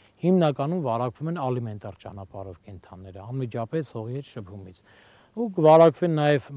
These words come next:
մսուրային շրջանում, եթե կերակրվում են կենդանիները վարակված կերերով, դա նույնպես համարվում է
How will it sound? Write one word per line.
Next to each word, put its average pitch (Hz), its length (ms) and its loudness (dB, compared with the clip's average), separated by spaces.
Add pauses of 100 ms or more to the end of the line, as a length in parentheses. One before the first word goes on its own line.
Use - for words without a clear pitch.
մսուրային 147 500 2
շրջանում, 117 640 -6 (1400)
եթե 143 400 2
կերակրվում 139 600 0
են 120 160 -8
կենդանիները 123 760 -2 (640)
վարակված 120 800 -4
կերերով, 120 640 0 (220)
դա 147 160 -8
նույնպես 156 420 -4 (220)
համարվում 117 420 -8
է 139 80 -12